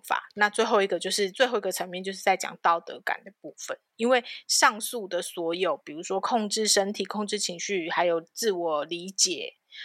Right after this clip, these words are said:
呃，同理心啊等等的这个部分，都是为了我们要终极的目标是发展出可以自律的这个道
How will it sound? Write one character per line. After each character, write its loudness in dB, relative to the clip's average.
呃， 0
同 2
理 -4
心 -2
啊 -6
等 -2
等 -4
的 -8
这 -4
个 -2
部 0
分， 0
都 2
是 2
为 4
了 0
我 -4
们 -10
要 4
终 2
极 -2
的 -2
目 -4
标 2
是 0
发 0
展 -2
出 -4
可 2
以 -4
自 -6
律 -8
的 -8
这 -4
个 -8
道 0